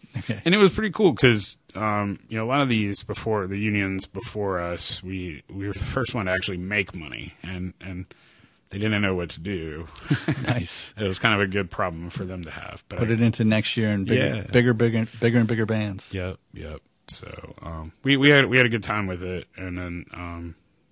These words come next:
Speaker 2: I, I did bow out my senior year just so I could finish. It, it took a lot of effort, and, um,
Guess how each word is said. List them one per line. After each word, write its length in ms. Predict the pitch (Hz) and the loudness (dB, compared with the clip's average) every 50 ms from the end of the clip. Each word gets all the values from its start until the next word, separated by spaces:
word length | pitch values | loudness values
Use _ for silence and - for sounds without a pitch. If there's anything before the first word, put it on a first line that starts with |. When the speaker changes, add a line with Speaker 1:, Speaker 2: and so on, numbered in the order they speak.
| _ _ - | _ _ 2
Speaker 2:
I, 80 | 107 110 | 4 4
I 220 | 107 98 95 110 110 | 4 4 2 2 4
did 300 | 104 113 117 110 107 95 | 6 6 6 6 6 6
bow 240 | 104 101 95 92 95 | 6 8 8 8 6
out 220 | 92 92 92 71 | 6 4 2 2
my 180 | 85 95 95 95 | 0 -2 -2 0
senior 500 | - - - - 110 104 98 95 92 90 | 0 0 -2 0 -2 -2 0 0 0 0
year 280 | 87 87 87 87 87 | -2 -2 -4 -4 -6
just 200 | 85 85 92 - | -6 -6 -4 -4
so 140 | - - 92 | -4 -4 -4
I 60 | 85 | -8
could 340 | 80 - - 87 85 85 80 - | -10 -10 -12 -14 -14 -14 -18 -18
finish. 500 | - - - 87 85 82 - - - - - | -14 -12 -10 -10 -8 -8 -8 -8 -8 -8 -8
It, 180 | - 101 87 87 117 | -8 -8 -4 -2 -2
it 120 | 120 117 | -2 2
took 160 | - 139 117 110 | 2 2 2 2
a 60 | 101 | 0
lot 200 | 92 90 90 87 | 0 0 0 0
of 160 | 87 87 85 - | -2 -4 -4 -6
effort, 420 | 90 92 - - 95 92 87 78 - - - | -8 -10 -8 -8 -8 -8 -8 -8 -10 -12 -10
and, 320 | 92 90 87 85 85 85 | -10 -8 -8 -8 -8 -8
um, 280 | 82 85 82 82 85 | -8 -8 -8 -8 -10